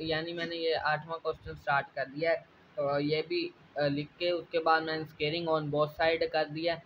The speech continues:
ठीक है, जिस तरह हम पहले question में कर रहे थे। तो scaring और ये हमारे पास formula बन गया और ये हम उसी तरह वैसे ही काट देंगे। तो फ़ोर ए plus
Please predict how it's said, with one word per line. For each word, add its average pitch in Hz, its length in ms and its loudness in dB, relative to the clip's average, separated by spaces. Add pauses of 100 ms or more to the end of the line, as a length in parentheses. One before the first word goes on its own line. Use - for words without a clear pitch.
(260)
ठीक 175 100 -8
है, 196 80 -2
जिस 175 180 -8
तरह 165 140 0
हम 165 100 2
पहले 156 240 2
question 165 360 -4
में 170 140 -6
कर 156 180 4
रहे 160 180 2
थे। 165 160 -4 (340)
तो 151 100 0
scaring 165 480 -2 (320)
और 160 200 4
ये 170 160 2
हमारे 165 220 2
पास 160 180 2
formula 151 440 0
बन 165 180 2
गया 165 220 0
और 156 140 0
ये 170 140 0
हम 156 200 -2
उसी 151 240 -14
तरह 143 140 -2
वैसे 143 320 -4
ही 151 80 -10
काट 131 360 -2
देंगे। 135 220 -10 (340)
तो 147 60 -6
फ़ोर 160 380 4
ए 165 400 2
plus 160 240 4